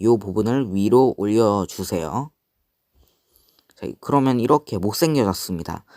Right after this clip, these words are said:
하지만 여기에서 자신이 필요한 만큼의 이렇게 눌러주시면은 자, 순식간에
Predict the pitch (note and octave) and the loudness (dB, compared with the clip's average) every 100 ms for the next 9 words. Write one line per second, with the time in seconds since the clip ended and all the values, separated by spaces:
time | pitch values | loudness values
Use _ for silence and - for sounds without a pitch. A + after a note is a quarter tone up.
0 | _ _ - A#2+ F#2 F#2 F#2+ G#2+ C3+ D3+ | _ _ -8 -4 0 0 0 0 0 -2
1 | - G2 - A2 G2+ - C#3 D3 B2+ F2+ | -2 -6 -6 -6 -6 -4 0 2 2 0
2 | F#2+ F#2+ G#2 C3 F3+ F3+ _ _ _ _ | -4 -6 -4 -2 -4 -8 _ _ _ _
3 | _ _ _ _ _ _ _ _ _ _ | _ _ _ _ _ _ _ _ _ _
4 | _ _ _ _ _ _ _ _ _ - | _ _ _ _ _ _ _ _ _ -20
5 | G#2+ G2+ F#2 G2 G2+ F#2+ F#2 - G2+ F#2+ | -12 -10 -6 -2 -2 -2 -4 -2 0 2
6 | B2+ F3+ G#3+ _ _ _ _ _ _ _ | 2 0 -2 _ _ _ _ _ _ _
7 | _ _ _ _ _ _ _ - - A2+ | _ _ _ _ _ _ _ -12 -6 -6
8 | - F3 F3 - F3 A2+ B2+ G2 | -2 -2 -2 2 2 4 2 0